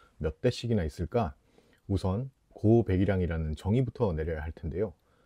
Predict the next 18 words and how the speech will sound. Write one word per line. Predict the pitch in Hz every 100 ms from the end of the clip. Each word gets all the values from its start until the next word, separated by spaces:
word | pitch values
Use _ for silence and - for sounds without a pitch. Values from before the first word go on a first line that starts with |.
| _ _
국내 | - 113 127 98
행정 | 98 139 139 113
체계에서는 | - 131 110 - 78 95 - _ _ -
이백육십 | 98 101 113 87 85 - -
씨씨 | - - - 92 123
초과 | - - 127 80 -
모터사이클을 | 85 - - 85 - 101 120
고배기량으로 | - - 117 104 90 87 85 82 113
분류합니다. | - 95 92 85 73 73 73 _ _ _ _ _ -
이백오십 | 117 139 131 127
씨씨가 | - 123 - 113 113
아닌 | 87 101 107
이백육십 | 95 95 98 104 85 - 101
씨씨가 | - 90 - 85 127
기준인 | 127 98 101 101 90
이유는 | 80 82 101 147 - _ _
잘 | - 92 85
모르겠습니다. | 92 98 92 - 82 69 -